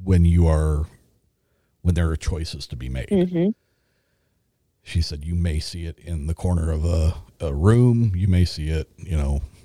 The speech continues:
Speaker 1: in the, in the shadows of, you know, some other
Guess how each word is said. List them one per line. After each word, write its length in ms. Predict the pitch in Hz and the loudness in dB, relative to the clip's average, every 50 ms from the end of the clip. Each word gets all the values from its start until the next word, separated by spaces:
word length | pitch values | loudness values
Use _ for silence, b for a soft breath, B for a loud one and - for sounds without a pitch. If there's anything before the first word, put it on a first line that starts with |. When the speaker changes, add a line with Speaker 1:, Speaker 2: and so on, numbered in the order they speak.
| b b _ _ _ _ | b b _ _ _ _
Speaker 1:
in 220 | - 90 85 80 | 0 0 2 2
the, 240 | 82 78 78 78 - | 0 0 -2 -2 -2
in 120 | - 90 80 | -2 -2 -2
the 60 | 71 | -2
shadows 600 | - - 92 90 85 82 82 85 82 82 78 76 | 0 0 0 2 2 2 2 2 2 2 0 0
of, 340 | 71 76 73 71 76 - - _ _ _ - - _ _ | 0 0 -2 -4 -6 -10 -14 _ _ _ -20 -20 _ _
you 120 | - 85 80 | -6 -4 -4
know, 120 | 69 64 | -4 -4
some 260 | 69 - - 92 90 | -6 -6 -4 -4 -4
other 340 | 80 73 76 73 73 71 69 | -2 -2 -4 -4 -4 -6 -8